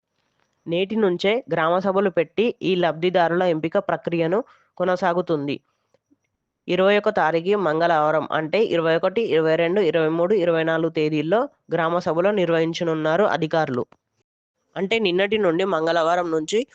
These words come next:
వచ్చే శుక్రవారం వరకు ఈ ఎంపిక ప్రక్రియ జరుగుతూ ఉంటుంది. అయితే ప్రతి గ్రామంలో గ్రామ సభలు ఏర్పాటు చేసి అర్హులను గుర్తించడం జరుగుతుంది. ఎలా అంటే ఒక వ్యక్తికి ఇల్లు ఉండి గత రాష్ట్ర ప్రభుత్వంలో పాలన ఇల్లు తీసుకుంటే గ్రామ పౌరులు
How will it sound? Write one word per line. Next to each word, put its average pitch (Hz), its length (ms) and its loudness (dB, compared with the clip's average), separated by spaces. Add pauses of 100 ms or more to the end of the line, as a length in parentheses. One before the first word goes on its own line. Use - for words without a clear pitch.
(220)
వచ్చే 165 300 0
శుక్రవారం 185 480 2
వరకు 165 260 0 (180)
ఈ - 20 0 (140)
ఎంపిక 165 220 -2
ప్రక్రియ 185 420 0 (120)
జరుగుతూ 160 420 4
ఉంటుంది. 147 340 -2 (1400)
అయితే 170 220 -2 (240)
ప్రతి 170 300 0
గ్రామంలో 170 480 0
గ్రామ 151 240 -2
సభలు 170 340 -2 (100)
ఏర్పాటు 170 380 0
చేసి 151 240 -2 (160)
అర్హులను 165 360 0
గుర్తించడం 175 680 -2
జరుగుతుంది. 143 420 0 (360)
ఎలా 190 280 2
అంటే 180 180 -2 (100)
ఒక 180 80 -2 (100)
వ్యక్తికి 180 340 -2 (120)
ఇల్లు 185 260 4
ఉండి 170 180 2 (340)
గత 170 100 -2 (120)
రాష్ట్ర 160 300 0
ప్రభుత్వంలో 175 580 0
పాలన 160 240 2 (140)
ఇల్లు 175 240 2
తీసుకుంటే 160 500 -2
గ్రామ 165 300 -2
పౌరులు 170 240 0